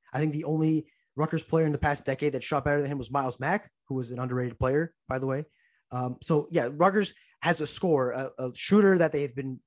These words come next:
looking for, for, for years. He's not Ron Harper Junior. He can't cr-, score at all three levels. He's not as physical.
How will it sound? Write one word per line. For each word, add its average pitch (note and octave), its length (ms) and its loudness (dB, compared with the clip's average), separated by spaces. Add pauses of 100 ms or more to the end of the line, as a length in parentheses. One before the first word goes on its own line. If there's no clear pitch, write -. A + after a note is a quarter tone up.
(120)
looking D#3 200 -6
for, D3 220 -4
for, C3+ 260 -8 (400)
for D3+ 100 0
years. D3 320 0
He's D3 160 -4
not A3 280 2
Ron E3 200 0
Harper E3+ 200 4
Junior. D#3+ 340 0
He C#3 100 -8
can't D3+ 220 -12
cr-, D#3+ 140 -12
score D3 240 -2
at D3 40 0
all C#3+ 140 -2
three D3 140 4
levels. C3 360 -2
He's A#2+ 100 -14
not D3 120 -8
as C#3 120 -10
physical. B2+ 540 -4